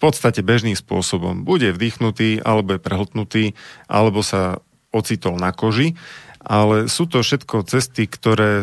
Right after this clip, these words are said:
sú predvídateľné a pre imunitný systém vlastne známe.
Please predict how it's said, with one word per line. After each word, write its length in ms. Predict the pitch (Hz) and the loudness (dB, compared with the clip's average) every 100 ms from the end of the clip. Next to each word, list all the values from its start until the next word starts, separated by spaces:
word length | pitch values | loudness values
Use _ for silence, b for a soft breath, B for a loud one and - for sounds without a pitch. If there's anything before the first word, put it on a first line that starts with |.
| 95 | -2
sú 320 | - - 107 101 98 95 95 98 | -4 -2 0 0 0 0 -2 -4
predvídateľné 880 | - 175 139 127 113 - 104 110 120 | 0 2 2 2 0 0 -2 0 2
a 80 | 113 | 0
pre 240 | - 110 | 0 -2
imunitný 320 | 110 107 104 104 | 0 -2 -4 -4
systém 400 | - 117 - 101 | -4 -4 -2 0
vlastne 400 | 95 98 101 90 | 0 0 -2 0
známe. 400 | 92 98 98 | 2 2 0